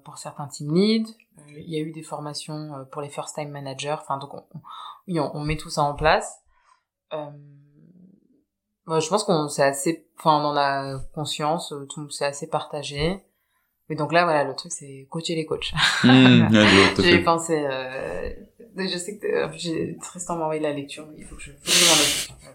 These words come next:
Speaker 2: <laughs> Trop bien.
Speaker 1: Ouais.
Speaker 2: Euh, écoute, j'ai une dernière question,
Speaker 1: Ouais.
Speaker 2: qui est la question traditionnelle de la... de la fin du podcast.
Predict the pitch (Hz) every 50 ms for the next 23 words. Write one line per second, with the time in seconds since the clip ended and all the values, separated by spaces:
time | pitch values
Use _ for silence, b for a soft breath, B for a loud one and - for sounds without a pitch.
0 | _ _ _ _ _ _ _ _ - - - - - - - - - 202 180 -
1 | - - - 120 107 101 95 92 85 80 78 - - - - - - - - -
2 | - 104 98 95 92 90 90 90 87 87 87 87 87 - - 113 110 98 92 85
3 | 82 80 82 - 101 117 127 131 131 123 - 110 104 - - 110 110 - - 95
4 | - 82 - - - 92 92 - 92 87 - - 92 92 90 85 82 80 78 78
5 | 78 76 76 78 78 78 - 82 82 76 - - - - 98 104 113 - - -
6 | - - - - - -